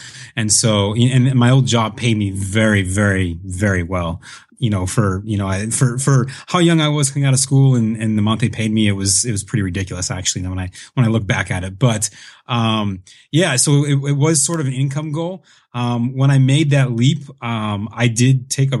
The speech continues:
I'll say a pretty significant pay cut. Um, but I kinda said, "Here's what I need to, to make ends meet at the very least." Um, and go from there. And, you know, those, those first few years after that, I, I,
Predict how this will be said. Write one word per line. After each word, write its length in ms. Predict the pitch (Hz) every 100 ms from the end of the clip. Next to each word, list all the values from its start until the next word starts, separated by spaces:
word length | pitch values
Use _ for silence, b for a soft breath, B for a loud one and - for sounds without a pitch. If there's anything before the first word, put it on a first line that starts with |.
| 113
I'll 140 | 107
say 140 | 104 123
a 60 |
pretty 260 | 107 - 113
significant 680 | - 101 107 104 110 107 -
pay 220 | - 110
cut. 360 | - 131 139 135 B B -
Um, 240 | 113 110
but 80 | 110
I 60 |
kinda 180 | 113 135
said, 140 | 139 107
"Here's 300 | 110 139 131
what 100 | 127
I 60 |
need 380 | 117 110 113 113
to, 260 | - 110 101
to 220 | 104 -
make 320 | 107 110 101 -
ends 280 | 117 110 101
meet 320 | 92 120 131
at 100 | -
the 80 | 98
very 220 | 98 107
least." 400 | 110 127 135 - B B B -
Um, 460 | 107 101 98 98
and 140 | 110 101
go 120 | 110
from 180 | 101 101
there. 220 | 104 113
And, 180 | 107 104 B B B
you 80 | 117
know, 80 |
those, 200 | 110 110
those 200 | 113 117
first 320 | - 147 135 -
few 140 | 139
years 340 | 117 113 113
after 280 | 107 107 123
that, 260 | 127 131 113
I, 120 | 107 101
I, 240 | 107 101